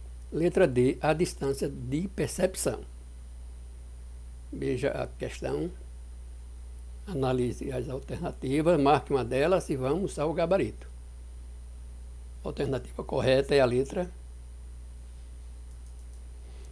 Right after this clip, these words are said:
letra C, o risco da manobra. Então, vamos marcar a letra C,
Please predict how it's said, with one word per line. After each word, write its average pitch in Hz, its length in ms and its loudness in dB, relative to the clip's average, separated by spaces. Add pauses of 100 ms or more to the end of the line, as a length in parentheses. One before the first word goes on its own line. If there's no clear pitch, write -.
(180)
letra 151 320 4
C, 139 460 2
o 190 120 6
risco 165 380 2
da 160 120 8
manobra. 123 500 6 (840)
Então, 135 240 -6
vamos 135 280 -2
marcar 123 560 -2 (1000)
a 139 120 0
letra 120 340 -2
C, 107 400 -4